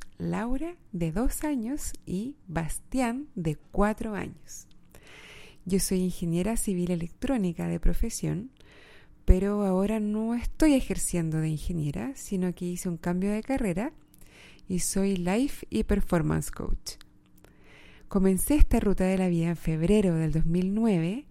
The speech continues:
con el objetivo de compartir por este medio y con todos ustedes todo lo que yo estuviese aprendiendo en el mundo del desarrollo personal.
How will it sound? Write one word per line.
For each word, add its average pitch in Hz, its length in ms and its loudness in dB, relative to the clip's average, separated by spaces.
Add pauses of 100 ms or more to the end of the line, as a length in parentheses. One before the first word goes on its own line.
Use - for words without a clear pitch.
(360)
con 180 200 0
el 170 100 4
objetivo 202 560 0
de 214 480 -2
compartir 185 680 -2 (340)
por - 140 2
este 233 260 2
medio 240 480 2 (500)
y 175 340 -2
con 165 260 -8
todos 202 260 2
ustedes 247 640 4 (680)
todo 269 180 8
lo 302 100 8
que 294 100 2
yo 269 100 10
estuviese 254 400 8
aprendiendo 175 720 4 (160)
en 180 140 0
el 175 120 2
mundo 196 460 0
del 190 180 0
desarrollo 175 560 -2
personal. 156 580 -2